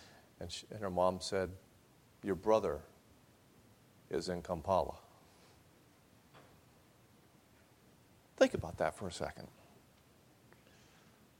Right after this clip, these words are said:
You're on the other side of the world, in a completely different hemisphere,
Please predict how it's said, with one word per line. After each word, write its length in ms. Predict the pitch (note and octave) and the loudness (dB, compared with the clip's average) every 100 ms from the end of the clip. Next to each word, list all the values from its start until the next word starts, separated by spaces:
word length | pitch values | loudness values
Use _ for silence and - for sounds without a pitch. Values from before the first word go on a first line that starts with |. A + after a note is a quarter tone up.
| - - - - - - - | -20 -20 -20 -20 -18 -12 0
You're 480 | E3+ A3+ G#3+ - - - - - | 8 10 10 8 0 -18 -6 4
on 140 | F#3+ | 6
the 140 | F#3 F#3+ | 8 10
other 140 | G#3+ | 8
side 260 | - F3+ D#3+ | 10 10 10
of 80 | B2+ | 8
the 80 | |
world, 500 | A2+ A#2 C#3 F3 E3+ - - - - - - - - - - - - F3 | 6 8 10 8 4 -8 -20 -20 -20 -20 -20 -20 -20 -20 -20 -20 0 2
in 80 | |
a 40 | E3 | 4
completely 480 | E3 - B3 F3+ A#2+ | 2 4 6 6 6
different 300 | A2+ G2+ A#2 | 4 2 6
hemisphere, 760 | D3+ D3 - D#3 D3 C#3+ | 6 6 2 4 4 4